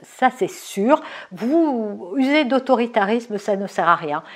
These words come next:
C'est interdit, tu ne fais pas ça, je t'interdis, je ne veux pas. Voilà, ça va braquer votre adolescent, il aura d'autant moins envie de suivre vos règles. Maintenant, si vous dites, ben voilà, on est une famille, et comme dans toutes les familles, chacun participe par exemple aux tâches de la maison,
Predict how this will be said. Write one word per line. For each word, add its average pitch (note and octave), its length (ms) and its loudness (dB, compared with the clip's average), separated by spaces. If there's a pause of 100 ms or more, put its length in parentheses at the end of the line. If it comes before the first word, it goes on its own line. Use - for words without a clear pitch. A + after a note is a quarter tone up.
(140)
C'est - 360 0
interdit, A#3 580 4
tu C#4+ 160 -2
ne C#4 60 2
fais C#4 180 -2
pas A3 160 0
ça, A3 340 2
je B3+ 120 -2
t'interdis, A#3+ 640 2
je A#3 100 0
ne G#3 120 0
veux G3+ 140 0
pas. A3 280 6 (340)
Voilà, F#3 240 2 (320)
ça A#3 80 -2
va A#3+ 140 8
braquer A#3 400 0
votre A3 240 0
adolescent, G3+ 560 0
il G#3 160 -4
aura A#3+ 280 6
d'autant A#3+ 380 -2
moins B3 220 0
envie G#3 280 -4
de A3 120 -2
suivre G3+ 360 -2
vos F3+ 140 0
règles. D#3 240 -6 (320)
Maintenant, A#3 320 4
si C4+ 220 -4
vous A3+ 120 -4
dites, G3+ 300 -10 (300)
ben F#3 100 -2
voilà, E3+ 380 2
on A#3 100 2
est D4+ 80 4
une C#4 80 2
famille, F3+ 480 0 (640)
et A3 200 4
comme A#3+ 200 4
dans A#3+ 140 2
toutes G4 280 2
les D#4+ 100 4
familles, A3+ 380 0
chacun B3+ 400 2
participe A#3 640 -4
par D#3 140 -2
exemple G3+ 340 -4
aux A#3 40 -8
tâches C4+ 320 4
de G#3 100 2
la G3 140 2
maison, F3 460 -6